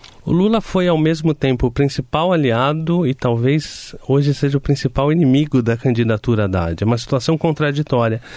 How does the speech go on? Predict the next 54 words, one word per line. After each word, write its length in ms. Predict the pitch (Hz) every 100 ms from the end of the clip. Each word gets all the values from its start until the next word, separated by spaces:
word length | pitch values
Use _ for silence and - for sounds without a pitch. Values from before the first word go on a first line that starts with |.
| - -
Se 160 | - 185
não 140 | 196
fosse 280 | 175 170 -
o 40 | 147
apoio 340 | - 175 175
do 120 | 139
Lula, 300 | 131 135 120
se 120 | 113
não 60 | 135
fosse 200 | 143 139
a 60 | 139
transferência 640 | 143 - 127 147 175 147
de 100 | 131
votos 400 | 123 123 117 110
do 100 | 117
Lula, 440 | 131 170 135 95 - - - -
o 100 | 180
Haddad 380 | 135 135 135
não 100 | 139
estaria 460 | 143 - 131 120 120
no 100 | 110
segundo 340 | - 107 104
turno. 240 | 110 - - _ - - - -
Por 180 | - 226
outro 200 | 202 160
lado, 400 | 143 160 170 139
é 160 | 98 143
esse 260 | 180 -
apoio, 540 | 170 - 135 123 113 98 - - -
é 100 | 127
essa 200 | 139 -
colagem 680 | 156 170 139 131 135 117 117
que 80 | 113
se 100 | 117
tem, 320 | - 113 98
né, 140 | 120
ou 180 | 107 123
essa 180 | 143 -
ideia 400 | 135 151 175 170
que 100 | -
se 100 | 156
tem 200 | 143 131
de 80 | 131
que 140 | -
o 80 | 156
Haddad 420 | 147 135 127 123
é 40 | 127
um 100 | 123
mero 400 | 143 196 190 180
porta-voz 880 | - 165 165 - 135 120 127 123
das 180 | 110 113
vontades 560 | 120 117 120 117 113 107
do 120 | 110
Lula, 360 | 147 175 139